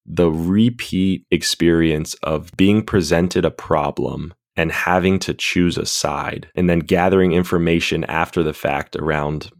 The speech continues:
you know, whether that was not necessarily right or wrong, but whether that was educated or insightful, and then repeating that process over and over again. You just learn a ton about your biases and the types of things that you can and can't accomplish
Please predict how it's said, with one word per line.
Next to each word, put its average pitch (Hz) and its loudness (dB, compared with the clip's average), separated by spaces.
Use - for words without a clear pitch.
you 78 -6
know, 73 -4
whether 85 4
that 78 0
was 76 -6
not 156 2
necessarily 131 4
right 85 4
or 82 2
wrong, 78 -2
but 80 -4
whether 82 2
that 76 -2
was 76 -8
educated 76 -4
or - -8
insightful, 71 -4
and 92 4
then 85 4
repeating 90 0
that 76 -4
process 76 -6
over 78 -2
and 73 -4
over 73 -4
again. 73 -8
You 107 0
just 139 2
learn 90 4
a 78 0
ton 87 -2
about 76 -2
your 82 0
biases 76 -4
and 73 -8
the 73 -10
types - -2
of - -6
things 76 -4
that 78 -4
you 87 2
can 82 0
and 73 -4
can't 78 -4
accomplish 78 0